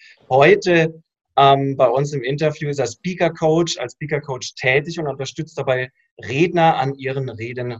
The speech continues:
zu feilen. Und ich freue mich jetzt auf wertvollen Input, ein spannendes Interview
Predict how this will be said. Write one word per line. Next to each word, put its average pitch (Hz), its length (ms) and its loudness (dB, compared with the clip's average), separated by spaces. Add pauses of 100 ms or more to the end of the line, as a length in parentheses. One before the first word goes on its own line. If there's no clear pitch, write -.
zu 117 420 -10 (220)
feilen. 127 920 2
Und 117 340 -8
ich 127 200 -12
freue 127 400 2
mich 139 320 -4
jetzt 131 480 -4
auf 117 260 0 (100)
wertvollen 123 640 -2
Input, 147 360 -6
ein 117 160 -6
spannendes 143 460 -2
Interview 135 580 -4